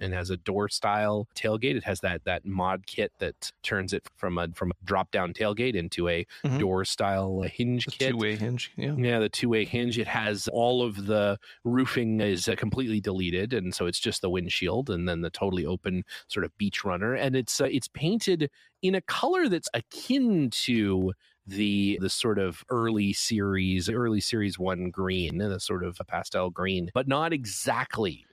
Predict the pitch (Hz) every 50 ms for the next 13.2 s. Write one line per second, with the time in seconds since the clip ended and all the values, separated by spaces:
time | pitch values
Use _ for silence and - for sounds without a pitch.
0 | _ - 92 85 80 - - - 101 87 - - 101 90 85 - - 92 90 87
1 | 87 95 98 - 101 98 85 92 - - 139 131 117 104 90 - - - - -
2 | - _ - - 98 - 101 85 85 82 85 80 - - - 117 98 - - -
3 | - 113 101 95 95 92 90 90 90 92 95 95 - 143 117 98 113 104 95 80
4 | 76 - - - - - - - 95 - - 82 - - - - 95 95 90 82
5 | 87 82 - - 92 85 78 85 98 104 113 117 113 110 98 - - 110 92 -
6 | - 101 - 107 104 101 92 - - 98 92 - - - 190 185 175 175 175 165
7 | - - - - - _ _ - - - 226 208 190 170 147 127 113 113 110 104
8 | 104 104 113 104 - - 104 - - - - 110 101 95 90 92 90 87 - -
9 | - _ _ _ - 110 107 - - - 120 104 95 92 92 87 87 - 104 101
10 | 95 90 85 92 82 - 90 85 82 85 85 85 87 87 82 80 95 87 80 87
11 | 85 80 73 - 90 80 78 82 - - 78 73 69 76 78 82 - - 80 76
12 | 78 80 - - 82 80 78 78 - - - - - - 90 78 78 - - -
13 | 85 - - 90